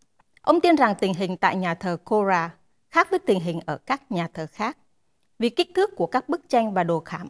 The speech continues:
ở đó. Ông nói, những bức tranh khảm và bích họa tuyệt đẹp của nó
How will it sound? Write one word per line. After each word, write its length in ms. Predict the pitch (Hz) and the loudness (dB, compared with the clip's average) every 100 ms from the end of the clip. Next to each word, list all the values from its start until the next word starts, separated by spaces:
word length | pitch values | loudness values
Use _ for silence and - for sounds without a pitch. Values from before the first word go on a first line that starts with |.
| - | -8
ở 160 | 156 | -8
đó. 280 | 151 170 269 _ _ _ _ _ _ _ | -4 -6 -6 _ _ _ _ _ _ _
Ông 240 | 190 180 | -4 -2
nói, 240 | 175 175 269 _ _ _ _ _ | -2 -4 -6 _ _ _ _ _
những 140 | 349 | 2
bức 100 | 427 427 | 2 4
tranh 200 | 320 269 | 2 2
khảm 240 | 214 175 | -2 0
và 100 | 185 | 0
bích 200 | 190 311 | 0 -2
họa 220 | - 220 | 2 2
tuyệt 280 | 226 - 185 | 2 -2 -4
đẹp 260 | 180 175 - | -2 -2 -4
của 100 | 165 | -4
nó 300 | 165 180 | -2 -2